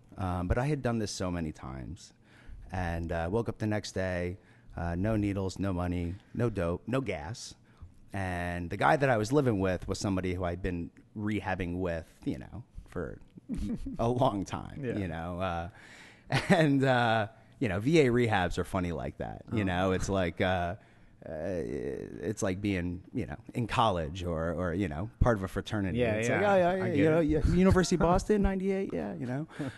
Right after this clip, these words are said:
Speaker 2: <laughs>
Speaker 1: Um, <laughs> so, you know, he wasn't home. I wake up the next day. He's out at work. I start kicking, and, um, he had a big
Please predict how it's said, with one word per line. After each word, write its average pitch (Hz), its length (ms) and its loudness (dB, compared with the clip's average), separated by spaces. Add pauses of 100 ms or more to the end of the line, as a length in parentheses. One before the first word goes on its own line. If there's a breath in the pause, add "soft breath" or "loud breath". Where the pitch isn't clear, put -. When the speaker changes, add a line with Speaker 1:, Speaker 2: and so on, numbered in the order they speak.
(120)
Speaker 2:
<laughs> - 40 -
Speaker 1:
Um, 135 600 6
<laughs> - 720 -2
so, 127 680 6
you 127 160 2
know, 117 240 0 (580)
he 185 160 4
wasn't 170 300 8
home. 151 320 4
I 127 80 4
wake 135 160 2
up 139 100 2
the 131 60 0
next 120 240 0
day. 160 200 2
He's 123 200 0
out 104 120 4
at 92 100 -2
work. 147 320 0
I 92 40 0
start 90 260 -4
kicking, 151 500 0 (520 loud breath)
and, 104 460 0
um, 95 280 2
he 101 60 -2
had 92 100 0
a 90 40 -2
big 127 320 -4